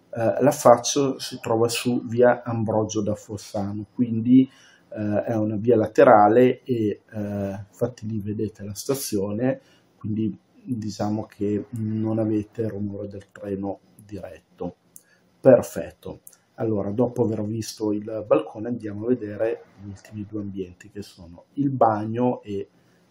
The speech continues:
la camera da letto. L'appartamento ideale per essere affittato a degli studenti.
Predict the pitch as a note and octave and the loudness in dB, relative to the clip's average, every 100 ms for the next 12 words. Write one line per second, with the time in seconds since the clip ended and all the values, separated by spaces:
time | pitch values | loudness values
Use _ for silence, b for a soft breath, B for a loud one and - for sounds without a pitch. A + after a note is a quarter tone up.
0 | _ A2 A2 G#2+ F#2+ F#2 F2+ E2+ - - | _ -8 -8 -8 -10 -12 -14 -20 -20 -20
1 | - _ - - _ _ b b b b | -20 _ -20 -20 _ _ b b b b
2 | - B2+ C3+ C3 D3 C#3 B2+ C#3 C3 A#2 | -18 0 2 4 4 4 4 2 4 4
3 | A2+ A2 A2 G#2 - G2+ G2 - - A2 | 2 -2 -8 -10 -10 -12 -10 -14 -8 -8
4 | G2 - G#2+ G2+ G2+ G#2 G2+ - G#2 F2+ | -8 -10 -10 -8 -8 -8 -12 -12 -10 -8
5 | F2 - - | -10 -14 -14